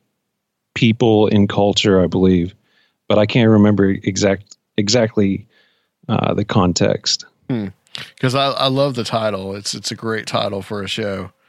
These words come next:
Speaker 1: Yeah, something about it when I heard him say that, and I never had heard him use that term before, but it just kind of, uh, clicked with me. I know,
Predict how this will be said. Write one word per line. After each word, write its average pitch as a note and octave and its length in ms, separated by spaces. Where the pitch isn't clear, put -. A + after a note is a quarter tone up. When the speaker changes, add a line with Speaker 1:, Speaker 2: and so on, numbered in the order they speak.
Speaker 1:
Yeah, C#3 140
something E3 380
about D3 200
it D3 60
when A#2+ 140
I A2+ 100
heard A#2+ 160
him A2 120
say A#2 260
that, G#2+ 180
and G#2 100
I G#2+ 60
never C#3+ 260
had D#3+ 160
heard D3+ 200
him D3 100
use C#3+ 220
that G#2 180
term A#2 260
before, F#2+ 360
but G2 200
it - 40
just F#2+ 220
kind G2 200
of, F2+ 240
uh, F2+ 300
clicked A#2 340
with F#2 180
me. F2 220
I A#2+ 100
know, B2 200